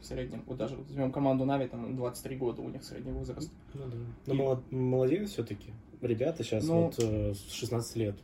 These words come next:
Speaker 2: Тот же Монози начинает играть на просцене, и таких кадров все больше и больше становится, потому что все-таки со временем популяризируется киберспорт, и люди гораздо раньше этим начинают заниматься, чтобы в дальнейшем попасть в профессиональные команды и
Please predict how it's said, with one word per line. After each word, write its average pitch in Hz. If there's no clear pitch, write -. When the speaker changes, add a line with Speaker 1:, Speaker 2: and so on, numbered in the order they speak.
Speaker 2:
Тот 110
же 110
Монози 117
начинает 110
играть 113
на 110
просцене, 107
и 101
таких 104
кадров 117
все 107
больше 107
и -
больше 107
становится, 110
потому 104
что -
все-таки 101
со -
временем 110
популяризируется 110
киберспорт, 123
и 110
люди 107
гораздо 110
раньше 107
этим 107
начинают 104
заниматься, 107
чтобы 107
в 101
дальнейшем 110
попасть 104
в 104
профессиональные 107
команды 110
и 98